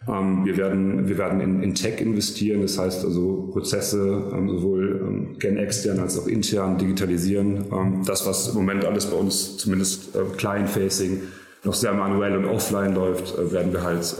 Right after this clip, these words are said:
ähm, werden wir halt, ähm, mitunter halt in, in einer Plattform entwickeln. Ähm, das heißt, da, da fließen halt einige Mittel rein und, äh,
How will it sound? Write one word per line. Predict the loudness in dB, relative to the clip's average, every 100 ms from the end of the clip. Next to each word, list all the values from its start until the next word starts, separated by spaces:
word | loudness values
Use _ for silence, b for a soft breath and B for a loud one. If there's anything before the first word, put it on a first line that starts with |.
| 0
ähm, | 0 0 0
werden | 0 0
wir | 0
halt, | -2 -4 -4
ähm, | -2 -4 -6 -8
mitunter | -2 -2 0 -2
halt | -2 0
in, | -2 0
in | 0
einer | -2 -6 _ _ -6
Plattform | -4 0 2 2
entwickeln. | 2 0 0 0 2 2 0 0
Ähm, | 0 0 -4 -12 B B B B
das | -2 0
heißt, | 2
da, | 2 0
da | 0
fließen | 0 0 0 0
halt | 0 0
einige | 0 2
Mittel | 0 0 -2
rein | -2 -2 -2 -2
und, | -4 -8
äh, | -10